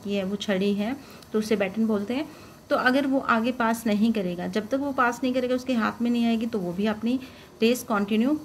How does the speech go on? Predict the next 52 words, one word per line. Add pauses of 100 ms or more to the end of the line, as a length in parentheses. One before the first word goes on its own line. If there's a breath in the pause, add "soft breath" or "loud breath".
नहीं
कर
पाता।
ये
rule
होता
है (540 loud breath)
game
का, (220)
ठीक
है,
जो
relay
race
है
उसका
rule
होता
है
ये। (520 loud breath)
"We
are
the
part
that
make
up
the
whole",
हम
जो
है
एक (120)
पूरे
का
हिस्सा
है।
मतलब
जब
आप (360 loud breath)
कोई
गोल,
अ, (320)
प्राप्त
करते
हो,
मतलब
कोई
आपका
उद्देश्य
है,
उसे